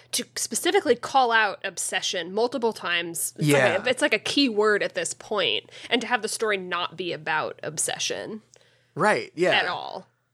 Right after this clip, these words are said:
Speaker 1: I don't
Speaker 2: It
Speaker 1: think.
Speaker 2: Oh, I, well, it, it, it is, but, like, in a way that doesn't relate to Harry at all. Like, the only parallel with obsession is Voldemort, right?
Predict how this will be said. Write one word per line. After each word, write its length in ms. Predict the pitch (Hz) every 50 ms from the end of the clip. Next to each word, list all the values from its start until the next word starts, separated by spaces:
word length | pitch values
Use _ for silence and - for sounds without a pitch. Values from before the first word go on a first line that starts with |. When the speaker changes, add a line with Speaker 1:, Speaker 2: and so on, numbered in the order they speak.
| _ _ -
Speaker 1:
I 80 | 247
don't 160 | 254 240 - -
Speaker 2:
It 40 |
Speaker 1:
think. 540 | - 277 294 202 180 - - - - - - _ _ _ _ _ _ _ _ _ _ -
Speaker 2:
Oh, 120 | 202 247 - -
I, 160 | 131 185 196 -
well, 240 | 202 202 233 226 214
it, 240 | 226 202 196 196 -
it, 160 | 190 190 190 - - - - - -
it 160 | 202 196 190
is, 340 | 196 240 294 330 269 196 160
but, 180 | 160 170 170 170 -
like, 180 | 160 165 156 -
in 120 | - 165
a 80 | 165 156
way 220 | 143 147 160 185
that 140 | 185 170 151
doesn't 220 | - 147 - 175 -
relate 240 | 135 139 147 139
to 60 | - 127
Harry 320 | - 151 139 135 131 117
at 100 | 107 - -
all. 400 | 135 156 135 104 92 76 - - - - - _
Like, 160 | 160 165 156
the 160 | 160 170 170 165
only 320 | 170 202 254 285 254 208
parallel 800 | - - 151 143 143 165 170 160 139 131 123 117 117 113 120 139 _ _ _ _ _ _ _ _ _ _
with 160 | 147 139 139 123
obsession 760 | 110 - - - 156 151 - - 123 110 104 107 110 107 - -
is 200 | 117 110 - - _ _ _ 135
Voldemort, 500 | 156 170 165 139 117 95 85 - - - _
right? 340 | - 110 107 107 117 131